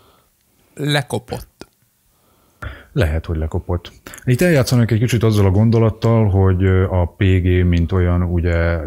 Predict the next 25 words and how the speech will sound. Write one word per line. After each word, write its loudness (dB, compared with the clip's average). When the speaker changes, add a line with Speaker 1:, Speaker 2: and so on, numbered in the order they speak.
Speaker 2:
nyilván 2
nem 2
mindegy, 0
hogy -4
két -2
slukkot -4
beszippantasz -4
egy -4
inhalátorból -2
valamiből, -2
vagy -4
egész -4
nap -8
láncvépelsz, -4
de 2
hogy, 2
ö, 4
a, 0
és -6
akkor -2
megint 2
lejjebb 2
görgetek 0
egy -2
picit, -8